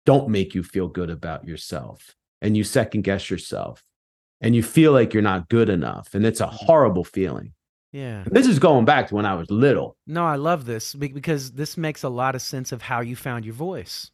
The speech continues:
Speaker 1: Yeah.
Speaker 2: And what you stand for and what you stand up for. This makes
Speaker 1: Yes.
Speaker 2: so much sense.
Speaker 1: Yeah.
Speaker 2: So you joined wrestling when? When did you start wrestling?
Speaker 1: I started wrestling when I was in third grade.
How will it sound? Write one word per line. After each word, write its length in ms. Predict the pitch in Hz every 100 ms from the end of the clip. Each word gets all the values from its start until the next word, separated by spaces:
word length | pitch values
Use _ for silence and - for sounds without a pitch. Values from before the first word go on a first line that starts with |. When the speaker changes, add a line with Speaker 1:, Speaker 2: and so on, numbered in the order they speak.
| _ _ _ _ -
Speaker 1:
Yeah. 220 | 95 87 - _ _ _ _ _ _ -
Speaker 2:
And 140 | 127
what 140 | 135 127
you 80 | 127
stand 360 | - 143 160
for 360 | - 101 85 98 _
and 100 | 120
what 160 | 127 123
you 80 | 123
stand 320 | - 127 127
up 200 | 156 -
for. 300 | 107 90 - -
This 160 | 135 170
makes 280 | 139 -
Speaker 1:
Yes. 140 | 107 101
Speaker 2:
so 80 | 135
much 220 | 120 -
sense. 480 | - 143 - - - _ _ _ -
Speaker 1:
Yeah. 160 | 98
Speaker 2:
So 260 | 175 156 151 _
you 300 | 160 147 170
joined 340 | 196 233 196 151
wrestling 600 | 170 220 - 156 135 131
when? 360 | 165 123 82 - _
When 120 | 143
did 160 | 170 165
you 60 | 170
start 240 | - 143
wrestling? 440 | 131 135 - 87 104 _ _ _ _ -
Speaker 1:
I 60 | 156
started 260 | 208 185
wrestling 380 | 160 170 175 151
when 140 | 143 139
I 120 | 139
was 180 | 135 123
in 160 | 123
third 400 | 117 147 147 113
grade. 560 | - 123 120 95 95